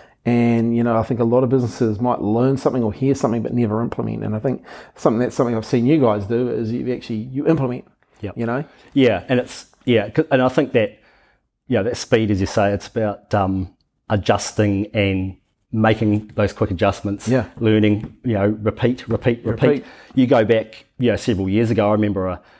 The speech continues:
Speaker 2: a mate of mine working at a, a car finance place here, and this is going back to the mid nineties again, and him saying, you know, that was,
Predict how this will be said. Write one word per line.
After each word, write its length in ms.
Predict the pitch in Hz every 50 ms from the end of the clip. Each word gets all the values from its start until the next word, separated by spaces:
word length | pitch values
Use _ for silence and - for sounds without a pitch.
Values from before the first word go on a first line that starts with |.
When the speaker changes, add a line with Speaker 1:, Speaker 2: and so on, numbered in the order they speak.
| _ -
Speaker 2:
a 80 | 104 104
mate 180 | 107 107 104
of 60 | 101 101
mine 220 | 101 98 98 101
working 360 | 104 107 107 - 107 98 95
at 60 | 95
a, 420 | 92 92 92 90 90 90 87 95 98
a 40 | 95
car 300 | - - 110 107 110 110
finance 400 | - - 107 98 95 95 95 -
place 280 | - - 104 95 - -
here, 260 | 110 107 104 101 95
and 100 | 95 95 - - - - _ _ _
this 120 | - 123 90
is 80 | 82
going 240 | - - 101 98 95
back 200 | 87 - - - -
to 100 | - 92
the 80 | 95
mid 180 | 95 95 92 90
nineties 380 | 98 98 104 101 - 107 92 101
again, 340 | 85 101 101 104 104 101 98
and 140 | 98 95 95
him 280 | - - 120 107 107
saying, 340 | 104 - 110 104 104 101 101
you 60 | 101
know, 80 | 101 101
that 100 | 101 107
was, 140 | 104 -